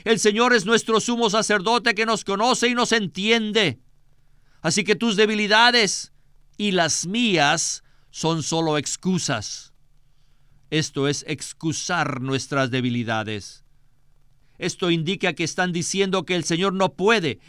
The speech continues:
que Él no tiene la capacidad de cuidarnos, y eso no es verdad. Su cuidado es ilimitado. No debemos dar excusas.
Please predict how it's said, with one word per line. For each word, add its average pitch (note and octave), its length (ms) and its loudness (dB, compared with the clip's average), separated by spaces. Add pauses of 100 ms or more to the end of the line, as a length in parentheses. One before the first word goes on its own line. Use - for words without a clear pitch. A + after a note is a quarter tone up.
que F3+ 200 4
Él A3 120 4
no G#3 140 4
tiene A3 360 -2
la G3+ 160 4
capacidad F#3 800 0
de G3 140 0
cuidarnos, D3+ 800 0
y D3+ 160 -2
eso E3+ 260 0
no D3 140 0
es B2 100 -2
verdad. A#2+ 380 -4 (500)
Su - 280 -4
cuidado C#3 680 -2
es D#3+ 400 -2
ilimitado. F3+ 1080 2 (720)
No G3 380 4
debemos A3 560 4
dar G3+ 180 4
excusas. G#3+ 960 2